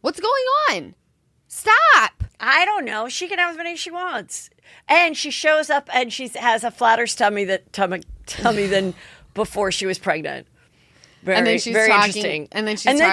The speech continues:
Speaker 1: talking
Speaker 2: someone, someone showed me pictures of her after her first baby,
Speaker 1: Yeah.
Speaker 2: three months after her first baby.
Speaker 1: Yeah.
Speaker 2: She had the pooch. So how is it
Speaker 1: Oh.
Speaker 2: now after the seventh, every time it is, like, concave flat?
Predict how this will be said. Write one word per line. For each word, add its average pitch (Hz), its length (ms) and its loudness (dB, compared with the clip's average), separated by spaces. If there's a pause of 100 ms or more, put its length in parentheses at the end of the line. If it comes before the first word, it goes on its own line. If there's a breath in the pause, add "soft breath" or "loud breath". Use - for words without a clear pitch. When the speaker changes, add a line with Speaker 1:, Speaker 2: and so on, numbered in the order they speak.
Speaker 1:
talking - 20 -
Speaker 2:
someone, 453 220 0
someone 330 420 0
showed 302 300 2
me 269 160 -4
pictures 262 440 -4
of - 220 -2
her 226 400 0
after 208 360 2
her 202 120 -6
first 190 380 -8
baby, 269 400 0
Speaker 1:
Yeah. 190 220 2
Speaker 2:
three 214 80 -2
months 226 160 -4
after 226 220 0
her 202 60 -6
first - 300 -8
baby. 254 280 -2
Speaker 1:
Yeah. 202 280 2 (640 soft breath)
Speaker 2:
She - 160 -4
had 370 160 6
the 370 60 -2
pooch. 220 580 -2 (560 soft breath)
So 285 160 -4
how 330 320 4
is 370 140 -2
it 277 80 0
Speaker 1:
Oh. 262 40 -6
Speaker 2:
now 269 260 4
after 247 220 -2
the 208 120 -4
seventh, 208 680 0 (380 soft breath)
every 247 280 2
time 226 360 -2
it 165 160 -2
is, 202 180 -4
like, 196 260 0
concave 202 640 -4
flat? 160 460 -6